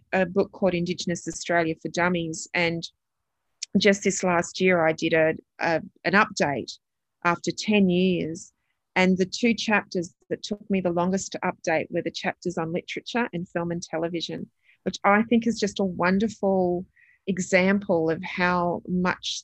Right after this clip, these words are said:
the canon's grown and how much more opportunity there is, um, for people to engage in these stories. Um, you know, we've seen significant literary prizes won by Indigenous writers,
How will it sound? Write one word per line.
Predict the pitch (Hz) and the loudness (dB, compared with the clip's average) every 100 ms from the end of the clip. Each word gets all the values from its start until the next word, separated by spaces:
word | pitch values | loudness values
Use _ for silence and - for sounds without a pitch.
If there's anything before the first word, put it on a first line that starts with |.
| - | -4
the | 170 - - | -4 -4 -6
canon's | 208 196 190 185 | 0 4 4 2
grown | - 170 160 156 | -2 -2 -2 -2
and | 160 180 | -6 -6
how | 185 | -4
much | 180 - - | -2 -4 -6
more | 180 170 170 | -4 -2 0
opportunity | 160 - - - 165 165 156 143 - _ - - _ | -2 -6 -12 -8 -6 -6 -6 -8 -14 _ -20 -20 _
there | - 175 170 | 2 4 4
is, | 165 160 - - | 0 -2 -8 -6
um, | - 170 175 | -2 -2 -4
for | 165 - | -8 -4
people | 180 170 165 | -4 -2 -6
to | - 165 | -6 -6
engage | 160 160 170 220 196 | -2 0 0 0 -2
in | 165 | -4
these | 156 165 | -4 -6
stories. | - - 151 156 165 180 - _ _ _ - | -6 -6 -4 -2 -4 -8 -16 _ _ _ -6
Um, | 165 170 | -4 0
you | 180 | 0
know, | |
we've | 175 185 | 2 2
seen | - 185 185 | 2 2 0
significant | - 175 185 185 220 214 180 170 | 0 -2 0 -2 -4 -4 -6 -4
literary | 175 160 160 156 160 160 | -2 0 0 0 -2 -4
prizes | 160 160 170 175 170 170 - | -2 -2 -2 -6 -8 -8 -6
won | 160 160 165 | -6 -4 -4
by | 165 156 151 202 _ _ _ | -2 -2 -6 -10 _ _ _
Indigenous | 190 185 170 - 180 170 - | 0 0 0 -4 -4 -4 -4
writers, | 156 151 170 - 233 285 285 - | -4 -4 -4 -4 -2 -4 -8 -14